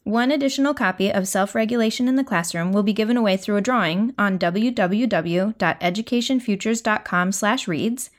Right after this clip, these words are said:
and two copies of Richard Cash's Advancing Differentiation will be given away to the first two listeners who email us with their questions,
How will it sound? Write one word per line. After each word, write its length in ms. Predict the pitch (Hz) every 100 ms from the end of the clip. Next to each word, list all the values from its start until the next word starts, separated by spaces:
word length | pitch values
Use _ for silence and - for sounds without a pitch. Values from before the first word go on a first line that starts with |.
| _ _ _ -
and 260 | 233 226
two 240 | - 330 415
copies 500 | 175 156 156 175 202
of 200 | 196 185
Richard 260 | 202 202
Cash's 380 | 190 175 - 190
Advancing 600 | 202 185 190 190 220 240
Differentiation 920 | 208 - 214 233 262 175 165 151 175
will 120 | 202 196
be 120 | 202
given 260 | 214 233
away 220 | 254 202 190
to 140 | 202
the 100 | 190
first 500 | - 220 220 - -
two 240 | - 294 330
listeners 520 | 233 - 165 160 165
who 140 | 214 -
email 320 | 254 233 190
us 200 | 175 -
with 120 | 180
their 120 | 160
questions, 520 | 202 247 262 277 294